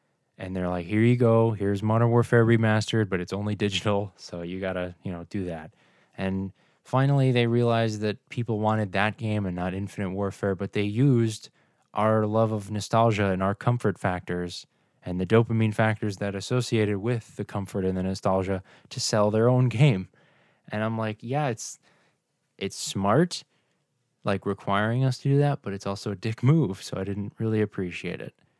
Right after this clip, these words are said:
And all in all, I think remasters are a great thing, but don't overdo it because then we're gonna see right through it and realize that you're out of ideas. If you're remastering a game that nobody asked for or that just came out or that,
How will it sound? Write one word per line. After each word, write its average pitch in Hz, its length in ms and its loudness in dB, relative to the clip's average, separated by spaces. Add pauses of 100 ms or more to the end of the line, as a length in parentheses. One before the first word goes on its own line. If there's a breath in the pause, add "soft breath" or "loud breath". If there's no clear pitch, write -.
(460)
And 87 520 -4 (800)
all 139 180 6
in 156 80 6
all, 135 240 6
I 117 100 4
think 113 280 -2
remasters 113 640 0
are 95 140 -6
a 90 40 -8
great 117 300 -2
thing, 110 460 -4 (300)
but 95 380 -6
don't 123 200 0
overdo 113 420 4
it 104 160 2
because 92 320 -6
then 98 140 -6
we're 107 120 0
gonna 104 160 0
see 101 180 -4
right 113 240 0
through 104 200 -2
it 98 140 -2
and 95 80 -10
realize 92 340 -2
that 90 80 -6
you're 95 160 0
out 90 140 2
of 85 100 -4
ideas. 82 560 -8 (400)
If - 160 -8
you're 139 260 4 (640 soft breath)
remastering 120 680 2
a 98 40 -2
game 98 280 0
that 90 120 -2
nobody 104 400 0
asked 104 300 0
for 98 500 0 (300 soft breath)
or - 160 -6
that 85 180 -6
just 110 260 -2
came 107 280 -2
out 92 400 0 (360 soft breath)
or 85 580 -6
that, 85 260 -10